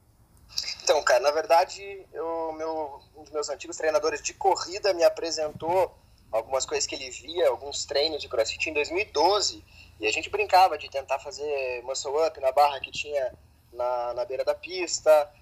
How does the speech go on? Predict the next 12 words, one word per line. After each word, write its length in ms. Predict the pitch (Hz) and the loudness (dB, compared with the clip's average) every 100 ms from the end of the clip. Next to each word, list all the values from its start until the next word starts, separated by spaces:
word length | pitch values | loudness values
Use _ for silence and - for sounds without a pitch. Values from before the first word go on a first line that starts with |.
| - | -16
a 60 | |
gente 180 | 110 101 | -14 -10
fazia 300 | - 117 147 | -6 -6 -6
uns 340 | 143 123 - - | -8 -10 -12 -12
strict 360 | - - - | -12 -12 -4
handstand 360 | 143 123 - - | -2 0 0 -2
push-up 540 | - - 160 175 160 - | -2 -2 2 2 2 0
também 260 | - 147 | 2 4
na 80 | 139 | 4
beira 200 | 131 135 | 4 2
da 120 | 120 | 2
pista, 720 | - 156 180 180 - 156 139 | 0 -8 -6 -2 2 6 4